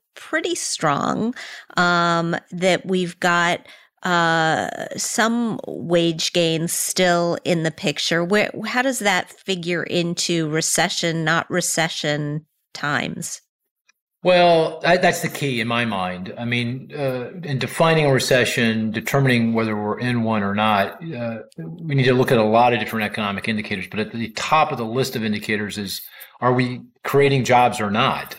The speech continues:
Speaker 2: I mean, is the economy producing, uh, jobs? And up to this point in time, the answer is y-, definitively yes, right? I mean, job growth is slowing,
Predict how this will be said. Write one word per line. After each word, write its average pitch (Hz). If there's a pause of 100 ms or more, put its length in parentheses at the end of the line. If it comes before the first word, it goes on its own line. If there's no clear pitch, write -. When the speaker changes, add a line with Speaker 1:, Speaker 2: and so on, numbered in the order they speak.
Speaker 2:
I 101
mean, 104
is 101
the 117
economy 113
producing, 113 (420)
uh, 107
jobs? 120
And 120
up 143
to 143
this 135
point 139
in 113
time, 147
the 120
answer 110
is 101
y-, 117
definitively 123
yes, -
right? 104
I 117
mean, 117
job 139
growth 135
is 110
slowing, 117